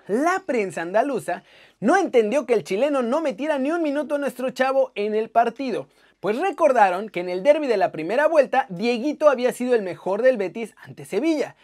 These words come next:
Y ahora además metieron presión porque dicen que quieren ver a Lainez ante el Levante este viernes. Y no unos minutitos. Dicen que lo quieren ver de titular porque consideran que tiene nivel para hacerlo. ¿Cómo la ven?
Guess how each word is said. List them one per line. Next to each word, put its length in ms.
Y 60
ahora 240
además 300
metieron 380
presión 400
porque 280
dicen 360
que 160
quieren 240
ver 240
a 260
Lainez 520
ante 360
el 80
Levante 540
este 360
viernes. 380
Y 140
no 160
unos 220
minutitos. 640
Dicen 300
que 100
lo 120
quieren 260
ver 140
de 120
titular 460
porque 300
consideran 520
que 120
tiene 300
nivel 400
para 300
hacerlo. 420
¿Cómo 240
la 120
ven? 380